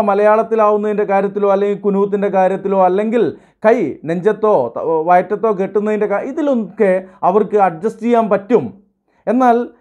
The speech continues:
ചില ആളുകൾക്ക് ഈ അള്ളയില്ലാത്തവരെ വിളിച്ചു തേടുന്ന ഇസ്തിഗാസ എന്ന ഓമന പേരിട്ട് വിളിക്കുന്ന ആ സംഭവം ഉണ്ടല്ലോ, അത് അംഗീകരിക്കാൻ കഴിയുന്നില്ല. ആ വിഷയം അദ്ദേഹം വളരെ വ്യക്തമായിക്കൊണ്ട് പറയുന്ന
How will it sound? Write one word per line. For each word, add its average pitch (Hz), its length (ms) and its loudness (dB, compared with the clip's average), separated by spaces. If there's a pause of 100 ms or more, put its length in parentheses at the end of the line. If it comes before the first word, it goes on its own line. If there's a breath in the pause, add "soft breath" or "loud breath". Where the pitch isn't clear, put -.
(260 soft breath)
ചില 285 140 2 (260)
ആളുകൾക്ക് 214 540 2 (420)
ഈ - 20 -6 (140)
അള്ളയില്ലാത്തവരെ 254 720 2
വിളിച്ചു 220 300 -2
തേടുന്ന 220 340 0 (120)
ഇസ്തിഗാസ 214 500 0 (220)
എന്ന 226 240 -2
ഓമന 220 240 -4 (100)
പേരിട്ട് 220 420 2
വിളിക്കുന്ന 208 360 -2 (120)
ആ - 20 0 (160)
സംഭവം 202 360 0
ഉണ്ടല്ലോ, 123 280 -6 (320 soft breath)
അത് 254 120 -4 (100)
അംഗീകരിക്കാൻ 214 640 0
കഴിയുന്നില്ല. 185 600 0 (720 soft breath)
ആ 269 40 2 (100)
വിഷയം 240 380 0
അദ്ദേഹം 214 360 0
വളരെ 208 260 0
വ്യക്തമായിക്കൊണ്ട് 214 680 0
പറയുന്ന 180 300 -2